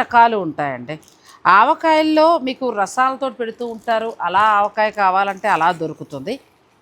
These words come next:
లేదు అని అనుకుంటే మీరు చక్కగా కొత్తపల్లి కొబ్బరి, వీళ్ళ స్పెషల్ ఏంటంటే కొత్తపల్లి కొబ్బరి అండి. కొత్తపల్లి కొబ్బరి చాలా చాలా బాగుంటుంది. So ఇవన్నీ కూడా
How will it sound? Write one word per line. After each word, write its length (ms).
లేదు 340
అని 180
అనుకుంటే 380
మీరు 200
చక్కగా 380
కొత్తపల్లి 540
కొబ్బరి, 380
వీళ్ళ 140
స్పెషల్ 400
ఏంటంటే 340
కొత్తపల్లి 420
కొబ్బరి 320
అండి. 160
కొత్తపల్లి 460
కొబ్బరి 340
చాలా 400
చాలా 260
బాగుంటుంది. 540
So 60
ఇవన్నీ 380
కూడా 140